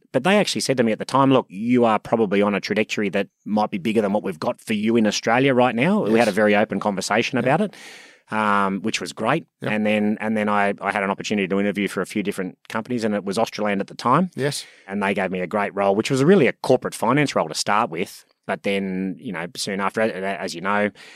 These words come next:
Speaker 1: Australand were listed in that time, but it's evolved very much since then.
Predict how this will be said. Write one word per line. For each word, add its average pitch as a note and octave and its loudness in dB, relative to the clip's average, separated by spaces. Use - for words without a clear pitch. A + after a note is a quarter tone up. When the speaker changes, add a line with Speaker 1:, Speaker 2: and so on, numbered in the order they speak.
Speaker 1:
Australand G2+ 0
were A2+ 8
listed A2+ 0
in A2 -4
that A2 -4
time, E3+ -2
but G2 0
it's F#2+ -4
evolved F2 -2
very F2+ -2
much F2 -6
since E2 -12
then. F#2+ -6